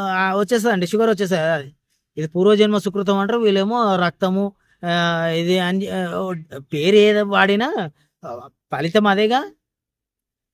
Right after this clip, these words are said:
మా ఫ్రెండ్ వాళ్ళు ఒక అతను కొడుకుని తీసుకొని వెళ్ళిండు హాస్పిటల్కు. అతను చాలా పొట్టిగా ఉన్నాడు, "నేను పొడుగు కావాలని" అన్నాడు. అంటే డాక్టర్ ఇద్దరిని నిల-, నిలవడం అన్నాడు. ఆ తండ్రి పొట్టిగా ఉన్నాడు, "ఆ, నువ్వు కూడా పొట్టిగా ఉన్నావు, ఇంకా దీన్ని ఏం చేయలేము,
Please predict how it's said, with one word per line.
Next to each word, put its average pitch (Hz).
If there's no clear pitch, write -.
మా 170
ఫ్రెండ్ 180
వాళ్ళు 208
ఒక 196
అతను 196
కొడుకుని 180
తీసుకొని 208
వెళ్ళిండు 185
హాస్పిటల్కు. 147
అతను 196
చాలా 190
పొట్టిగా 185
ఉన్నాడు, 196
"నేను 220
పొడుగు 185
కావాలని" 185
అన్నాడు. 135
అంటే 214
డాక్టర్ 190
ఇద్దరిని 202
నిల-, 190
నిలవడం 196
అన్నాడు. 151
ఆ 180
తండ్రి 185
పొట్టిగా 202
ఉన్నాడు, 208
"ఆ, 233
నువ్వు 214
కూడా 196
పొట్టిగా 185
ఉన్నావు, 202
ఇంకా 196
దీన్ని 175
ఏం 185
చేయలేము, 180